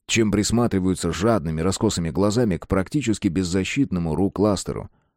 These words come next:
Фишка в том, что величественная арка квестового прохода на седьмое небо находилась в библейского вида песках фронтира. Правда, почему-то в пешей доступности от китайского кластера. Часа два ходу, не больше.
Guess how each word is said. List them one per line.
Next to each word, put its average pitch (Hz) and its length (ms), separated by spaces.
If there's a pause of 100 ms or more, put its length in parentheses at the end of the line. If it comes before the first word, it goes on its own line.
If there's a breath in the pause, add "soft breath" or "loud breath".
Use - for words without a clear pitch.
(320)
Фишка 156 340
в - 80
том, 160 240
что - 160
величественная 80 640
арка 101 320
квестового 76 640
прохода 73 520
на 73 100
седьмое 85 400
небо 151 340 (280 soft breath)
находилась 180 580 (160 soft breath)
в 110 160
библейского 196 720
вида 117 360
песках 69 480
фронтира. 80 640 (560)
Правда, 104 480
почему-то 98 480
в - 60
пешей 87 280
доступности 90 600
от 62 120
китайского 90 480
кластера. - 520 (340)
Часа 220 300
два 135 200
ходу, 123 320
не 78 120
больше. 98 400